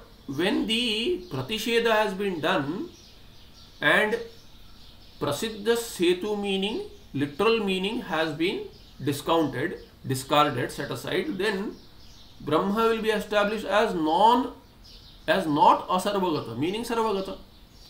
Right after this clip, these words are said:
double negation. Therefore, Brahma is established as sarvagata। कस्मात् पुनः सर्वगतत्वम्?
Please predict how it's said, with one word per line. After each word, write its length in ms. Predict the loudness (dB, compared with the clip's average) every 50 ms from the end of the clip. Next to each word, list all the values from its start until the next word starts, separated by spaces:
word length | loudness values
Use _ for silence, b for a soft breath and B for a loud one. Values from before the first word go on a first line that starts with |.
| -6 -4
double 220 | 0 2 2 2
negation. 500 | 2 2 0 0 0 0 -2 -6 -10 -10 -14 -16 -18 -18 -18 -18 -18 -20 -20 -20 -20 -18 -18 -18 -18 -18 -18 -18 -18 -18 -18 -20 -20 -18 -10 -4
Therefore, 640 | 0 2 4 2 2 0 0 0 2 2 2 0 -4
Brahma 640 | -4 -2 -2 -2 -2 -2 -2 0 2 4 4 4 4
is 180 | 4 2 2 2
established 680 | 0 -4 -6 -4 -2 0 0 0 0 -2 -4 -6 -6
as 220 | -4 -4 -4 -4 -4
sarvagata। 480 | -4 0 2 2 2 2 0 -2 -8 -10 -14 -18 -20 -20 -18 -18 -18 -18 -20 -20 -20 -20 -20 -20 -20 -20 -20 -20 -20 -20 -20 -18 -18 -16 -18 -18 -18 -18 -18 -20 -20 -20 -20 -20 -20 -14 -2 -2
कस्मात् 460 | -2 0 2 6 6 8 6 6 4
पुनः 240 | 0 2 2 2 2
सर्वगतत्वम्? 720 | 2 2 2 2 2 0 0 -2 -6 -6 -6 -4 -4 -4